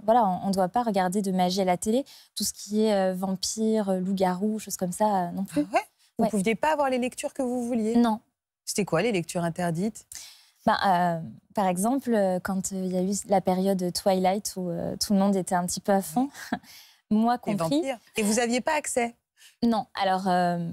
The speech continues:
Speaker 1: toute ma famille ne faisait pas partie de ce mouvement-là. Donc, du coup, euh, avec ma cousine, en fait, euh, on a pu, euh, on avait les livres, elle avait les livres et du coup, elle me les transmettait. En fait, on les lisait en cachette, euh, chez elle.
Speaker 2: Ouais.
Speaker 1: Mais moi, c'est pas, enfin, je pouvais pas dire à, à certains membres de ma famille que,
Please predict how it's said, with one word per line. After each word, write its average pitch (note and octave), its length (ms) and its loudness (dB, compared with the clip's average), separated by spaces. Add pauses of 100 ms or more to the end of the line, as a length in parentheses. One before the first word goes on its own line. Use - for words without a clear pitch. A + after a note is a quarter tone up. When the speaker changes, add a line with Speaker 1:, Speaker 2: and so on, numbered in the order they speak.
(360)
Speaker 1:
toute - 160 -4
ma A3+ 160 2
famille A3 280 0
ne A3 100 2
faisait F#3+ 160 -2
pas G3 100 0
partie - 300 -4
de - 40 -10
ce A3 100 -2
mouvement-là. G3 460 2
Donc, G#3 160 0
du F#3+ 140 -2
coup, A3+ 220 -4
euh, F3+ 260 2
avec F3+ 160 0
ma F#3+ 140 0
cousine, G3+ 360 -2
en F3+ 80 -2
fait, F#3+ 280 -4
euh, E3+ 220 -8 (200)
on F#3+ 140 2
a F3 100 4
pu, - 240 -6
euh, F3+ 400 2 (500)
on G3 80 2
avait G3 200 2
les G3+ 120 2
livres, A3 320 0
elle G#3+ 140 0
avait G#3 180 0
les G#3 120 0
livres G#3 300 0
et F#3+ 100 0
du F#3 120 -2
coup, - 140 -2
elle G3+ 80 2
me F#3+ 80 0
les F3 100 0
transmettait. G#3 520 0
En F3 60 0
fait, F#3 140 -2
on F3+ 60 -2
les F3+ 140 0
lisait F#3 260 0
en E3+ 120 2
cachette, F3+ 440 0
euh, F3 140 -2
chez F#3+ 160 -2
elle. A#3+ 240 2
Speaker 2:
Ouais. F#3+ 80 -4 (420)
Speaker 1:
Mais G3 220 2
moi, G#3+ 240 2
c'est - 180 -4
pas, G3+ 240 0
enfin, F#3 380 -4
je - 80 -12
pouvais F3+ 160 0
pas G3 160 2
dire G#3+ 300 -2
à, E3+ 240 -4 (580)
à E3+ 240 2
certains G3 300 0
membres G3 160 2
de G3 80 2
ma F3+ 120 2
famille G#3+ 320 0
que, F3+ 480 -6